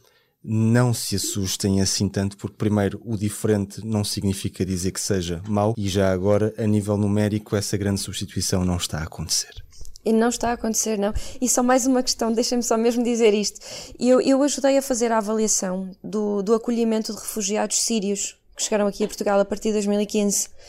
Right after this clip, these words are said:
Speaker 2: Uma das famílias que eu entrevistei, eu ouvia muitas pessoas na altura, ainda ouço a dizer, "Ah, os sírios são muçulmanos, é um problema, porque vêm para aqui trazer os valores deles, a religião, isso é um problema para Portugal." Uh, várias pessoas que eu entrevistei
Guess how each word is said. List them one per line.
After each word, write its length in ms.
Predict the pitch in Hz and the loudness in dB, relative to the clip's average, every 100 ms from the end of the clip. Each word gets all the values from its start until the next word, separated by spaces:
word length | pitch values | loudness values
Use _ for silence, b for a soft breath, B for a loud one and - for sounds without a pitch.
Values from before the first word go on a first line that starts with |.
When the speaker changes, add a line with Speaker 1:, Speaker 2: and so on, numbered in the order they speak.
| B B B - | B B B 2
Speaker 2:
Uma 160 | 254 | 2
das 140 | 294 311 | 4 2
famílias 400 | 277 233 214 - | 2 2 2 0
que 80 | |
eu 20 | 226 | -2
entrevistei, 680 | 214 202 202 - 180 180 | 0 -2 -4 -4 -6 0
eu 120 | 240 233 | 4 4
ouvia 240 | 208 214 | 4 -2
muitas 260 | 214 214 208 | -4 -6 -4
pessoas 200 | 214 214 | -2 2
na 100 | 196 | 2
altura, 280 | 196 226 | 2 2
ainda 180 | 226 190 | 4 4
ouço 240 | 190 202 196 | 4 2 0
a 20 | |
dizer, 320 | 196 185 214 | -2 0 2
"Ah, 160 | 240 240 | 2 2
os 140 | 202 | 0
sírios 300 | 233 220 208 | 0 0 -2
são 100 | 208 | -4
muçulmanos, 640 | 202 214 208 214 214 214 196 | -2 0 2 2 2 0 0
é 60 | |
um 80 | 196 | -2
problema, 540 | - 180 208 208 202 | -2 0 2 4 2
porque 200 | 202 - | -2 -4
vêm 120 | 202 196 | -2 0
para 100 | 202 | -2
aqui 160 | 202 | -4
trazer 320 | 196 196 185 | -4 -2 -2
os 80 | 180 | -2
valores 380 | 180 190 196 190 | 0 2 2 2
deles, 440 | 214 214 214 196 | 2 4 4 2
a 60 | 196 | -2
religião, 680 | 190 190 180 185 202 208 208 B B - | -2 -2 0 0 2 2 -2 B B -4
isso 120 | 220 | -2
é 40 | |
um 40 | 202 | 0
problema 260 | 214 214 | 2 0
para 100 | 202 | -2
Portugal." 340 | 202 208 214 196 B B B B B - - - - - - 226 | -6 -2 0 -2 B B B B B -20 -20 -20 -20 -20 -4 0
Uh, 300 | 226 220 196 | 2 2 2
várias 460 | 233 285 311 294 | 2 2 0 -2
pessoas 420 | - - 214 208 | -6 -6 -2 0
que 100 | - | -2
eu 40 | 214 | -4
entrevistei 800 | 202 196 190 - 180 170 214 | -4 -4 -4 -2 -2 -2 -4